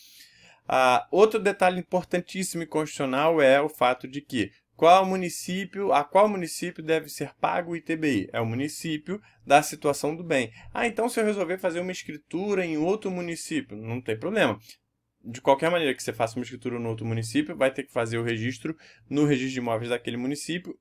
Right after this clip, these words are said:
e o I T B I vai ser devido ao município do bem. Porque, assim, não tem discussão em relação a isso, o imóvel tá parado lá,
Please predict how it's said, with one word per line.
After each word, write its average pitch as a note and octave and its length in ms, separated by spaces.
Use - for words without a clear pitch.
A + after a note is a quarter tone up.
e E3+ 220
o E3 280
I - 120
T D#3+ 220
B D3+ 140
I D#3 120
vai E3 140
ser D#3 220
devido D#3 520
ao D#3+ 80
município D#3 460
do F#3+ 100
bem. D3 200
Porque, G3 320
assim, G#3 320
não G3 140
tem D4 180
discussão C4 400
em A3 40
relação F3+ 380
a E3 80
isso, E3 220
o - 20
imóvel D#3+ 360
tá - 120
parado F#3+ 440
lá, C#3+ 320